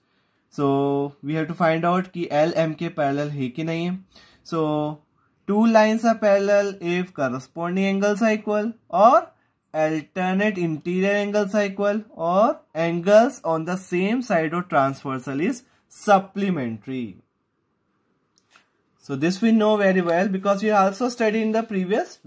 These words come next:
videos. Checking for parallel lines में हमने पढ़ा है कि अगर corresponding angles equal होते हैं तो लाइंस क्या होती है, पैरेलल होती हैं, और if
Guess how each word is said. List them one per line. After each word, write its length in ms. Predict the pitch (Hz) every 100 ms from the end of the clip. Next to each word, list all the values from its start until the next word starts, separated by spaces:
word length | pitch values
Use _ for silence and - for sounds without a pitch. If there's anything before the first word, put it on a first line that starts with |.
| 139
videos. 400 | 123 117 110 - _ _ _ _
Checking 360 | 175 165 170 170
for 160 | 175
parallel 300 | 165 151 151
lines 240 | 151 147 143
में 60 |
हमने 140 | 151 143 143
पढ़ा 240 | 135 151
है 240 | 180 175 180 _ _ _
कि 80 | -
अगर 400 | 156 147 180 240 220
corresponding 640 | 185 208 - 233 247 240
angles 280 | 233 233 233 214
equal 300 | 226 226 233
होते 220 | 208 233 240
हैं 100 | 240 220
तो 80 |
लाइंस 340 | 160 156 160 160
क्या 140 | 170
होती 240 | 156 143 143
है, 60 | 139
पैरेलल 260 | 113 113 147
होती 240 | 156 160
हैं, 180 | 156 156 - _ _ _
और 320 | 165 175 196 233
if 120 | 311